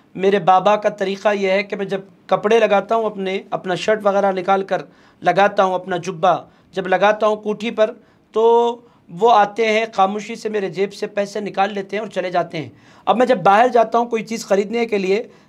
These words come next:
जेब में हाथ डालता हूँ तो जेब में पैसे ही नहीं होते। हुजूर, मैं बहुत शर्मिंदा होता हूँ और मैं इनकी ये हरकत से, मैंने उनको बाज रहने के लिए बार बार कहा है, मगर या रसूल अल्लाह, वो बाज नहीं आ रहे, वो इसी हरकत को वो बार बार करते चले जा रहे हैं।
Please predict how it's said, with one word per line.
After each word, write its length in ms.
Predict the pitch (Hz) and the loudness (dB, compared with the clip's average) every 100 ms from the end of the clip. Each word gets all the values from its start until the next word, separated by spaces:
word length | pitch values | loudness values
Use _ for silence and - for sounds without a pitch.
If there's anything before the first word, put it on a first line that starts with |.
| - | -14
जेब 280 | 135 214 262 | 2 4 4
में 120 | 247 | 4
हाथ 120 | 226 | 2
डालता 360 | 190 220 214 208 | 4 2 2 0
हूँ 180 | 208 208 | 0 -4
तो 60 | |
जेब 220 | 190 196 | -6 -4
में 160 | 202 208 | -4 -6
पैसे 260 | 202 190 196 | -6 -6 -6
ही 60 | |
नहीं 100 | 190 | -4
होते। 340 | 190 170 151 - _ _ _ 180 | -6 -6 -10 -12 _ _ _ -8
हुजूर, 220 | 170 240 | -2 0
मैं 160 | 226 | 0
बहुत 180 | 190 220 | 2 2
शर्मिंदा 440 | 220 196 190 202 247 | 0 -4 -2 2 2
होता 240 | 220 214 | 2 0
हूँ 240 | 196 285 - _ - | 0 -2 -12 _ 2
और 180 | 240 269 | 4 4
मैं 140 | 269 | 2
इनकी 220 | 269 269 | -2 -2
ये 80 | 269 | 2
हरकत 300 | 202 196 247 | 2 4 0
से, 160 | 247 254 | 0 -2
मैंने 160 | 247 | 0
उनको 160 | 254 247 | 0 0
बाज 360 | 165 208 247 | 4 4 4
रहने 240 | 220 220 247 | 4 2 0
के 100 | 247 | -2
लिए 140 | 240 | -2
बार 260 | - 196 196 | 2 2 4
बार 180 | 233 233 | 2 0
कहा 240 | 202 240 | 2 2
है, 220 | 202 - _ _ _ - | 0 -6 _ _ _ -4
मगर 300 | 185 214 202 | 0 2 4
या 100 | 202 | 2
रसूल 280 | 202 214 | 2 -2
अल्लाह, 200 | 202 202 | -2 0
वो 100 | 233 | 0
बाज 380 | 214 185 214 233 | 0 0 0 0
नहीं 120 | 208 | -4
आ 80 | 185 | -2
रहे, 200 | 165 131 - _ _ | -2 -6 -14 _ _
वो 80 | 180 | -4
इसी 280 | 196 - 277 | -2 0 2
हरकत 300 | 247 240 247 | 2 2 -2
को 80 | 247 | 0
वो 100 | 240 | 2
बार 240 | 202 220 | 4 4
बार 160 | 220 220 | 4 0
करते 300 | 214 139 160 | -2 -6 -6
चले 200 | 202 190 | -6 -2
जा 120 | 180 | 0
रहे 100 | 185 | 0
हैं। 140 | 247 | -4